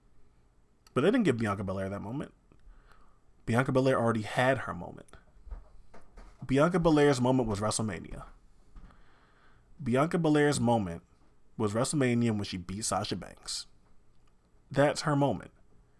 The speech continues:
And Bianca Belair will win the women's title more times. I understand that. But I need to stop hearing about how Bianca Belair is such a star until they treat her like they treat Charlotte Flair.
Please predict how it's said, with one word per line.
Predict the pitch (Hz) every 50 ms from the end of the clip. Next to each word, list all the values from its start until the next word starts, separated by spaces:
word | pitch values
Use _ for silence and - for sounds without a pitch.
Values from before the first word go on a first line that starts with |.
| _ - _ - - - - - - - - _ - _ - - -
And | 127 117 113
Bianca | 113 117 131 147 165
Belair | 156 170 165 151 147 147 147 143
will | 127 113
win | 104 110 120 127
the | 117 104
women's | 101 104 117 123 123 120
title | - 127 117 120 117 120 110
more | 107 104 104 107 107
times. | - - 95 80 76 73 - - - - - - - _ - - - - - - -
I | 123 127 127
understand | 127 120 123 117 - - 78 - - -
that. | - - - - - - - - - _ - - _ _ _ _ - - - - - - - - - - _ _ _ - - _ _ _ _ - 160
But | 135 131
I | 127 120
need | 123 135 143 156 151
to | 139
stop | - - 143 131 - -
hearing | 139 135 131
about | 127 120 117 110 -
how | 127 120
Bianca | 110 107 107 107 113 120 - -
Belair | 107 104 107 104 104 107 95 87 78 85 113 - - _ _ - - - - - - - -
is | 139 -
such | - 139 -
a | 127 117
star | - - 175 180 175 143 117 110 117 127 - - - - - - _ _ - - - _ - _ _ - - - - - _ _ - _ _ -
until | 143 139 - - 175 170
they | 156 156 139
treat | - - 156 135 -
her | - 120 117
like | 120 117 113
they | - 123
treat | - - 117 104
Charlotte | - - 104 98 98 101 92
Flair. | - - 76 - 50 - -